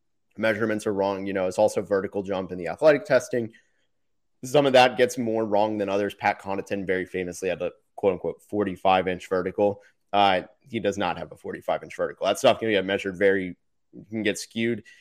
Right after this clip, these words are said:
But I would say just looking at those numbers, those measurements are really what I,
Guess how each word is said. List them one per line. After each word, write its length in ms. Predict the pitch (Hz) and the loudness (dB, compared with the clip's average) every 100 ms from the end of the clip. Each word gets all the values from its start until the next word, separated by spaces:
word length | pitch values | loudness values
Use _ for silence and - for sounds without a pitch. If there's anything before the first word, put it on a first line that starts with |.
| _ | _
But 120 | - 104 | 0 4
I 100 | 127 | 4
would 140 | 147 | 2
say 160 | 143 123 | 2 0
just 240 | 113 - | 0 0
looking 340 | 117 110 120 | 0 0 -2
at 300 | 104 98 92 | -2 -2 -4
those 400 | 95 104 110 104 | 0 0 0 -6
numbers, 500 | 104 98 98 95 90 | -8 -6 -4 -6 -6
those 220 | 95 90 95 | -8 -10 -4
measurements 640 | 101 110 107 98 90 - | -2 0 -2 -6 -6 -8
are 60 | 90 | -4
really 260 | 95 92 | -2 -2
what 120 | 85 | -2
I, 220 | 85 82 | -4 -4